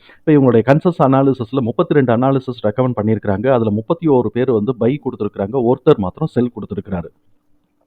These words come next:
குவார்ட்டர்லி பெர்ஃபார்மன்ஸஸை பொறுத்த வரைக்கும் year on year, அதாவது இந்த ரெண்டாயிரத்தி இருபத்தி நாலு ஜூனையும் ரெண்டாயிரத்தி இருபத்தி மூணு ஜூனையும் கம்பேர்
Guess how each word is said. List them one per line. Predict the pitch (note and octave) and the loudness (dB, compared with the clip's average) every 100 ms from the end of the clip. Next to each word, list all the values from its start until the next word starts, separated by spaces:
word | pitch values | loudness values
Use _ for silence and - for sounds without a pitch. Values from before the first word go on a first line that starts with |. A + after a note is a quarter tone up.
| _ _ _ _ _ - - _ - | _ _ _ _ _ -20 -20 _ 2
குவார்ட்டர்லி | C#3+ D#3 D3 | 4 4 2
பெர்ஃபார்மன்ஸஸை | C3 C3 A#2+ A#2+ A#2+ | 2 2 2 2 -2
பொறுத்த | A#2+ B2+ B2 | -2 0 4
வரைக்கும் | A#2 G2+ D#3 F3 | 4 2 -4 -2
year | A#2+ C#3 | 4 4
on | C3 | 4
year, | A2 A2+ F#2+ | 2 0 2
அதாவது | A2 A2+ B2+ | 2 2 2
இந்த | D3+ A#2+ | 0 0
ரெண்டாயிரத்தி | A2 B2 B2 B2+ | 2 0 0 -2
இருபத்தி | A#2+ B2 B2+ | 0 0 -2
நாலு | A2+ A2 A#2+ A2 | -2 0 0 -2
ஜூனையும் | A#2+ D3+ C3 A#2 C#3+ | -2 0 2 0 0
ரெண்டாயிரத்தி | A2 B2 A#2+ A#2+ | 0 0 0 -2
இருபத்தி | B2 C3 | -2 -2
மூணு | A2+ G#2+ G2+ | -2 -2 -2
ஜூனையும் | B2+ C#3 A#2+ B2+ B2+ | -2 0 0 0 -2
கம்பேர் | - A2+ C#3 | -2 4 4